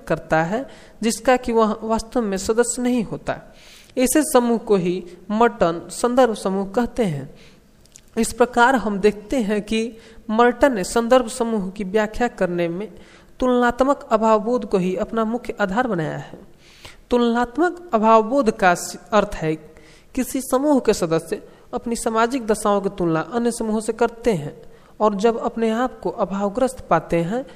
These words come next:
तब वह अभावबोध से पीड़ित हो जाते हैं। दूसरे शब्दों में कहें तो दूसरे लोगों और समूहों के संदर्भ में जब कोई व्यक्ति अथवा समूह किसी वस्तु को प्राप्त करने में वंचित हो जाता है तो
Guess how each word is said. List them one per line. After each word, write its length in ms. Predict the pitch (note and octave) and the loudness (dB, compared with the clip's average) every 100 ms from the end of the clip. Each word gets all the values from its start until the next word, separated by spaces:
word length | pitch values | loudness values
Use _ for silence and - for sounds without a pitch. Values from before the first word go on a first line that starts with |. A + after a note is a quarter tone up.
| - - A#3+ | -20 -2 2
तब 120 | A3 | 4
वह 220 | A3 F#3+ | 2 -2
अभावबोध 540 | A3 G3+ A3 G#3+ G3 | -4 0 0 2 2
से 180 | F#3+ G3+ | 2 -2
पीड़ित 400 | G3+ C4+ C4 - | -2 -6 -6 -2
हो 40 | D#3 | -2
जाते 280 | C#3+ - | -2 -4
हैं। 220 | D3 C#3+ - - - - - | -8 -10 -14 -20 -20 -20 -10
दूसरे 340 | A3 A3 C4+ C4+ | -4 2 4 4
शब्दों 340 | A#3+ G#3 A3 | 2 2 2
में 120 | G3+ | 0
कहें 440 | G3+ G#3+ G3 G3 G3 | 0 0 0 -2 -2
तो 300 | G#3+ - - - - - | -4 -4 -20 -20 -18 -6
दूसरे 340 | A3 G#3+ C#4+ C#4+ | -4 2 2 6
लोगों 380 | G#3+ E3 D#3+ | 4 4 0
और 300 | - - A#3 | -4 -4 -4
समूहों 500 | A#3 - A#3+ A#3 C4 | -2 -2 0 0 -2
के 160 | A#3+ G#3+ | 0 -2
संदर्भ 380 | - F#3 E3 D3+ | -2 -2 0 -2
में 160 | D3+ | -4
जब 300 | D#3 G#3+ G#3 | -2 -2 -2
कोई 180 | - A#3+ | -6 -4
व्यक्ति 500 | F3+ A#3 A3+ - - - - _ _ - _ - | 0 -2 -2 -8 -14 -14 -20 _ _ -20 _ -8
अथवा 300 | A3 - A3+ | -8 -4 -2
समूह 500 | A3 A3+ A3+ F#3+ D#3 - - - - - B3+ | -2 -2 0 -2 -4 -10 -20 -20 -20 -10 -6
किसी 300 | A#3 B3 A#3+ | -4 -2 0
वस्तु 320 | C#4 C#4 A3 | 0 -2 -4
को 120 | G3 | -4
प्राप्त 440 | G3 A3+ A3+ - | -2 -4 -4 -4
करने 260 | G#3 G3 G3 | -2 0 0
में 160 | F#3 E3+ | 0 0
वंचित 640 | D3 G#3 G3+ D#4+ - - | 0 -2 0 -4 -2 -2
हो 60 | F3 | 0
जाता 400 | D#3+ D#3 D#3 D#3+ | 0 0 -2 -2
है 240 | D#3 D3+ | -2 -4
तो 400 | - A#3+ A3 | 0 -2 -2